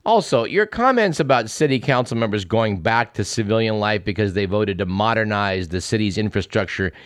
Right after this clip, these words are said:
in the form of a new terminal is wrong. City council persons are civilians.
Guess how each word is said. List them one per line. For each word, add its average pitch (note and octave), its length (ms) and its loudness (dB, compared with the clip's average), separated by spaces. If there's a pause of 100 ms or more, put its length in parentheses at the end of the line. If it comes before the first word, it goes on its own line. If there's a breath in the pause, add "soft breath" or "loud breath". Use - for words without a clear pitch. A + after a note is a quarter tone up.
(120)
in A2 140 0
the A2 80 2
form B2+ 300 2
of G2+ 120 0
a G#2 80 2
new A2+ 180 2
terminal G#2 640 0 (300 loud breath)
is A2+ 240 2
wrong. F2 580 -2 (540 soft breath)
City F#3+ 320 0
council A#2 380 -2
persons C3 420 -2 (100)
are D3 220 4
civilians. G2+ 800 -2